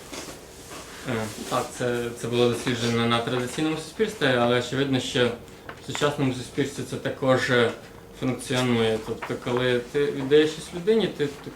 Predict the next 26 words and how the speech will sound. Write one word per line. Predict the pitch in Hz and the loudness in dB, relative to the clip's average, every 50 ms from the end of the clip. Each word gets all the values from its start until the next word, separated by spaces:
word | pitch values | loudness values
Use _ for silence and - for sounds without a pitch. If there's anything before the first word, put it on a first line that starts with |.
| - - 139 - - | -14 -14 -14 -6 -2
ти | 147 143 | -2 -2
відчуваєш | 143 139 - - 131 139 139 135 131 - - - - - - - - - - - - - - - | -2 -2 -4 -4 -2 2 4 4 4 4 2 -2 -8 -14 -18 -20 -20 -20 -20 -20 -20 -14 -8 -4
себе | 139 123 117 117 131 131 127 120 120 120 120 117 117 | -2 -2 2 4 4 6 6 6 6 4 4 2 2
некомфортно, | 131 131 131 - 147 143 127 - - 185 208 214 170 147 - - | 0 -2 -2 0 -2 -4 -2 -2 -4 -4 -4 -2 -4 -4 -4 -2
коли | 135 123 123 127 123 | -2 0 0 2 2
вона | 120 120 120 123 120 117 - - - | 2 2 4 4 4 2 0 -2 -8
тобі | - 123 113 117 123 120 113 110 - - - - - | -8 -6 -2 0 2 2 2 0 -2 -8 -14 -16 -16
щось | - - - - | -14 -10 -8 -6
не | 135 | -4
поверне, | - - 131 123 120 117 113 110 110 | -2 0 2 4 6 6 6 6 4
або | 110 110 123 | 2 2 2
навпаки, | 120 123 120 - - 127 113 123 | 0 0 0 -2 -2 -4 -4 -4
коли | 104 - 127 123 123 | -2 2 2 2 2
тобі | 123 139 143 151 | 2 -2 -4 -4
щось | 151 - 151 143 | -2 -2 -2 0
дають, | 143 156 185 220 240 240 - - - - - - - - - - - | 0 2 2 2 0 -2 -6 -12 -18 -20 -20 -20 -20 -20 -20 -2 4
ти | 147 147 | 6 6
почуваєш | 156 151 - - - - - 127 131 135 135 - | 6 6 2 -2 -8 -10 -6 -2 0 0 0 0
себе | - 135 127 127 | 0 2 2 2
некомфортно | 123 120 - 127 123 - - - 151 - 147 - 151 131 | 2 2 2 0 0 0 0 0 2 2 2 2 0 0
і | 120 | 0
тобі | - 135 123 131 | 0 -2 -4 -2
хочеться | 131 147 139 120 120 - - 135 117 110 - - - - - - - - - - | 0 0 0 0 -2 -4 -2 0 0 0 0 -4 -10 -16 -16 -18 -16 -16 -12 -10
віддати | 127 117 120 127 127 127 - 131 123 | -4 0 4 4 4 4 2 -2 -4
щось, | - - - 135 123 120 - - - 131 123 120 113 - - - - - - - - - - - - - | -4 -2 2 4 4 4 4 2 0 0 0 0 0 -2 -8 -16 -18 -20 -20 -20 -20 -20 -18 -16 -10 -4
е, | 139 107 120 117 117 117 | 0 2 4 4 4 2